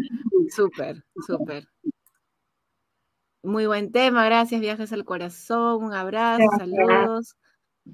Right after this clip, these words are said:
Speaker 1: Eh, Viviana dice, "¿Qué pasa con las varices?". Ah, mi abuela también tenía varices. <laughs>
Speaker 2: <laughs> ¿Ya ves?
Speaker 1: Todo, todo tenía mi abuela, tú sí, por eso yo decía, "Ay, Dios, no".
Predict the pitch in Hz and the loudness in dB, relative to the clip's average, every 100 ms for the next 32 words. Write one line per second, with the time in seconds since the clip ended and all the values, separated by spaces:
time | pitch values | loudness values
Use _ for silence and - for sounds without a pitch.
0 | _ _ _ - 185 190 185 185 208 220 | _ _ _ -8 -4 -2 -2 -2 0 4
1 | 233 240 240 240 240 262 285 294 311 311 | 4 4 2 2 -2 0 0 2 2 2
2 | 240 196 208 233 180 170 175 175 254 262 | 2 2 6 6 4 -4 -8 6 8 10
3 | 226 226 330 302 262 247 247 247 240 233 | 8 6 6 6 4 2 2 4 8 8
4 | 226 403 - - 269 277 - - - 320 | 8 4 2 4 6 6 4 -2 6 6
5 | 302 330 262 262 339 440 539 480 339 269 | 8 8 10 12 10 10 6 4 2 4
6 | 453 370 381 359 403 403 370 359 381 381 | 8 12 12 10 8 8 6 6 6 8
7 | 320 311 269 233 262 262 330 440 349 269 | 8 8 8 4 2 4 8 8 8 4
8 | 330 254 247 233 - 233 226 247 262 226 | 4 2 4 6 8 8 6 4 6 6
9 | 233 330 302 247 233 | 6 6 4 0 -2